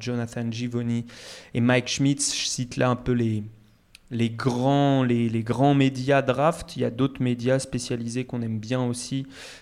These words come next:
euh, qui le classent plus ou moins haut. Euh, certains y croient.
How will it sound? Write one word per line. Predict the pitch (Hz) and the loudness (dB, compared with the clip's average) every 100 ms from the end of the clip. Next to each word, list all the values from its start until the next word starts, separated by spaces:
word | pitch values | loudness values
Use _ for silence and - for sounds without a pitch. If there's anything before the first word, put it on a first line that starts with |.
| - - | -6 -2
euh, | 113 | -2
qui | 113 123 | -2 -2
le | 120 | 0
classent | 117 117 139 131 - | 0 0 -2 -2 -4
plus | 156 147 | -6 -2
ou | 160 | 2
moins | 147 131 | 4 6
haut. | 143 202 247 - - - - _ - | 6 4 0 -10 -20 -20 -20 _ -2
Euh, | 120 117 120 - - - | 2 2 0 -6 -18 -8
certains | - - 180 - 214 | -2 0 0 0 -2
y | 208 165 | 0 -2
croient. | - 151 156 180 233 - | -6 0 2 2 -2 -12